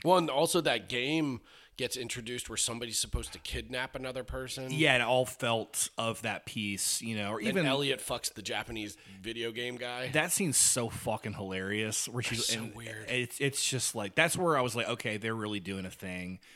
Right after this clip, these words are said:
Speaker 2: And 'cause Karyn Kusama directed episodes, I think one episode, like, four.
Speaker 1: Yeah, three or four.
Speaker 2: Yeah, um, and I,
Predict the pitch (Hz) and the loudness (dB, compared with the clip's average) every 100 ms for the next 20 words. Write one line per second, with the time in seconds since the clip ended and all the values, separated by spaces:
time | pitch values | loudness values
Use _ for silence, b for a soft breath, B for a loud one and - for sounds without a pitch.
0 | B B B 156 175 135 - 170 165 151 | B B B 0 2 2 2 2 2 2
1 | 143 123 117 110 113 117 165 123 117 117 | 2 2 0 -4 -4 -2 -2 0 0 0
2 | 117 113 - 107 98 92 - - - 98 | 0 0 0 -2 -2 -6 -8 -12 -4 0
3 | 101 107 117 - 117 120 107 139 131 - | 2 2 0 -6 -4 -2 -2 -4 -4 -6
4 | 107 101 120 117 104 98 95 - 107 101 | -6 -4 0 0 2 0 -4 -4 -2 0
5 | 98 95 90 87 - 135 147 | -2 -4 -6 -10 -2 2 2